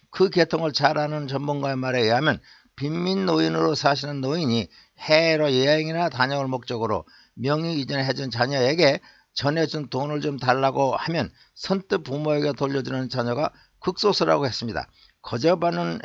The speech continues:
혜택에 중독되지 않도록, 그리고 자식에게 명의 변경을 하고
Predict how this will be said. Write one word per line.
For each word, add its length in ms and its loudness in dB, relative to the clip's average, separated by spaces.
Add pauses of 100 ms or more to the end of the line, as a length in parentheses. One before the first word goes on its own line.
혜택에 540 0
중독되지 640 -4
않도록, 440 0 (240)
그리고 280 -4
자식에게 600 -2
명의 320 -2
변경을 480 -2
하고 320 4